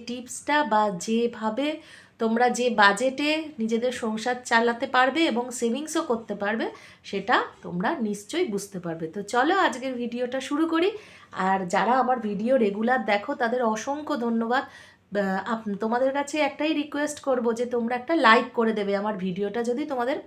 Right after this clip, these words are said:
পছন্দ হয়। তো চলো আজকে শুরু করি। তো তোমরা দেখতেই পাচ্ছ, আমি হচ্ছে একটা এখানে, আহ, দশ হাজার টাকা নিয়ে নিয়েছি। আর এই দশ হাজার টাকাটা তোমাদেরকে আমি তোমাদের সামনে, তোমাদের সুবিধার জন্যই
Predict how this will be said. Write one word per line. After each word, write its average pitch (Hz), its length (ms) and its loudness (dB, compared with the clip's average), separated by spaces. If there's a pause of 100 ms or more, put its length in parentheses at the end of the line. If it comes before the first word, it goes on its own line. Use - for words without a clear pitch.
পছন্দ 220 400 2 (120)
হয়। 143 140 -6 (420)
তো 202 80 -4 (200)
চলো 254 200 6 (120)
আজকে 240 220 -2 (120)
শুরু 240 240 -2
করি। 302 160 2 (400)
তো 262 40 2 (140)
তোমরা 269 220 0 (140)
দেখতেই 294 360 -2 (100)
পাচ্ছ, 240 260 0 (420)
আমি 220 160 0 (100)
হচ্ছে 247 280 -4 (340)
একটা - 240 -2 (600)
এখানে, 214 340 0 (540)
আহ, 180 220 0 (120)
দশ 208 200 8
হাজার 262 300 2
টাকা 285 140 -2 (100)
নিয়ে 247 240 2
নিয়েছি। 220 400 0 (440)
আর 196 80 2 (220)
এই 330 100 8 (160)
দশ 220 220 4
হাজার 302 220 2 (100)
টাকাটা 262 320 2 (120)
তোমাদেরকে 233 480 -2
আমি 269 140 -8 (420)
তোমাদের 226 320 4 (120)
সামনে, 214 380 2 (140)
তোমাদের 226 340 0
সুবিধার 226 500 0
জন্যই 233 320 2